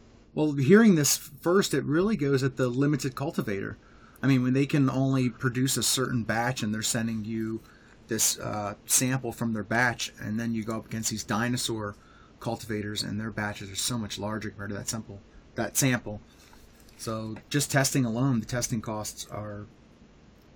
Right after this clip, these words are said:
uh, much larger for the limited.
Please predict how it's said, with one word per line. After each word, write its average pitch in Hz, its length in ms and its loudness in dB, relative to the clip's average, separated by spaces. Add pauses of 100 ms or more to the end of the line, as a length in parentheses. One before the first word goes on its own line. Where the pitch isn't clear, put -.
(560)
uh, 117 200 -12
much 123 260 -2
larger 110 300 -4
for 107 240 -8
the 104 320 -8
limited. 113 380 -6